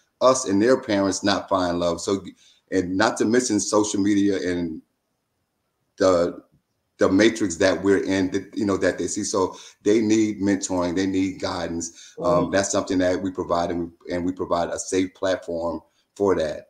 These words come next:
Speaker 1: Um,
Speaker 2: Nice.
Speaker 1: so, you know, it's, it's, it's, it's something that I do, it's something that I'm passionate about. Um,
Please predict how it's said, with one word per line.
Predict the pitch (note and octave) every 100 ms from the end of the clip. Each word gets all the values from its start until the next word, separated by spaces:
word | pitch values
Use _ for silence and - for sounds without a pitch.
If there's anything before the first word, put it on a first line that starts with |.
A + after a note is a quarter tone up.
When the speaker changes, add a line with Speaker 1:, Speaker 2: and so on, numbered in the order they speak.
| _
Speaker 1:
Um, | E2 D#2+
Speaker 2:
Nice. | D#2+ -
Speaker 1:
so, | E2+ E2 D#2+
you | F2+
know, | D#2+
it's, | D#2+ F2 -
it's, | F2+ E2+ -
it's, | F2 E2+ -
it's | E2+
something | - F#2 F2+
that | F2
I | D#2+
do, | F#2
it's | F2
something | F#2+ F2+
that | F2
I'm | D#2+
passionate | F2+ F#2+ - F#2
about. | F2 F2 F2 - - - - _ E2+
Um, | E2+ D#2 D#2 D#2 D2+